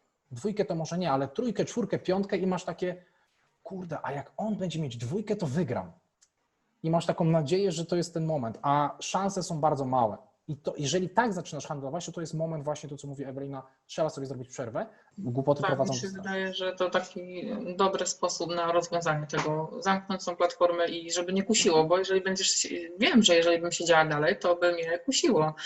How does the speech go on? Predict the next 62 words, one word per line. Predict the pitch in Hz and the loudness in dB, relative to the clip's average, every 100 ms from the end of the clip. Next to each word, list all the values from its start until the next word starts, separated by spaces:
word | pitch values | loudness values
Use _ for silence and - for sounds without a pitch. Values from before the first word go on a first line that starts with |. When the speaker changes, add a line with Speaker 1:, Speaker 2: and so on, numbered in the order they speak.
| - - 123 | -12 -10 -6
Speaker 1:
Bo | |
jest | 123 | -4
Speaker 2:
I | 170 | 2
Speaker 1:
okazja, | 135 135 123 123 117 | 4 4 2 0 0
tak, | 117 120 120 | -2 -2 -2
bo | 110 | -2
hajs | 120 120 117 | -4 -2 -2
Speaker 2:
Dokładnie. | 117 | -2
Speaker 1:
może. | 113 117 - - _ - _ _ 202 | -4 -6 -8 -12 _ -20 _ _ 4
Speaker 2:
Raz | 196 - | 4 4
czy | 185 | -6
drugi | 196 190 190 | -4 -2 2
może | 185 185 | 2 2
się | - 208 | 4 4
udać, | 269 185 170 | 6 4 4
ale, | 175 170 170 170 175 175 | 4 4 4 4 4 2
ale | 175 175 175 | 0 0 0
to | 180 | -4
nie, | 175 175 175 | -4 -4 -4
nie | 175 | -2
jest | 170 | -2
na | 170 | -2
dłuższą | 165 170 - 170 165 | -4 0 2 2 0
metę | 160 151 | -2 -2
Speaker 1:
Ale | 147 | 0
Speaker 2:
rozwiązanie. | 160 185 175 | 0 4 4
Speaker 1:
właśnie | 165 156 | 4 2
to | 202 | -2
jest | 196 | -2
to, | 196 | -4
co | 190 | -4
mówimy, | 196 185 131 | -4 -4 -4
to | 156 | -8
ci | 156 | -6
się | - | -6
uda. | 185 131 101 - | -4 -4 -6 -6
Jeżeli | 131 131 180 143 | -6 -2 0 0
wygrasz | 175 190 143 | 2 2 2
wojnę | 127 165 185 156 | 4 6 6 4
z | 120 - | -2 2
trójką, | 196 190 156 156 | 6 6 6 2
to | 156 | 2
ci | 156 147 | -2 0
się | 160 | 0
udało, | 143 156 151 | 6 6 6
bo | 143 | 2
ktoś | 151 151 | -6 -6
miał | 135 | -6
dwójkę, | 123 156 170 139 | 0 2 2 0
ale | 123 | -2
Speaker 2:
Tak. | 127 | 0
Speaker 1:
miałaś | 135 127 - | 0 -2 0
mar-, | 143 151 156 139 | 2 6 6 4
bardzo | 120 160 147 143 | 2 4 4 0
małą | 135 127 | 0 -2
szansę | 139 135 131 | -6 -6 -6
na | 123 | -8
to, | 127 | -6
że | 120 | -10
to | - | -10
się | - 117 | -10 -10
uda. | 107 | -10